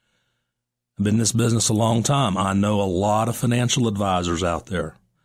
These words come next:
and I sincerely believe ninety-nine point five percent of them are trying to do the right thing by you. All right. So then, how do you choose one?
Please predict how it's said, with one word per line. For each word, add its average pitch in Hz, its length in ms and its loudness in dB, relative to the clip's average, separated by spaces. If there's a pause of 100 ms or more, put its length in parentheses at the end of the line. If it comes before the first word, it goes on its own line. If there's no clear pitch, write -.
(360)
and 90 160 0
I 92 100 -2
sincerely 95 1000 0 (340)
believe 101 680 -2 (880)
ninety-nine 120 1040 2 (140)
point 117 520 -2
five 123 760 -2
percent 123 520 2
of 82 160 -2
them 76 140 -6 (1080)
are 101 100 0
trying 110 500 2
to 117 120 -2
do 101 380 2
the 87 100 2
right 90 340 0
thing 90 340 0
by 85 200 0
you. 82 340 0 (2250)
All 98 60 0
right. 87 180 -2 (1400)
So 214 260 2
then, 127 200 2
how 151 140 2
do 196 60 4
you 202 100 6
choose 214 380 4
one? 92 360 -2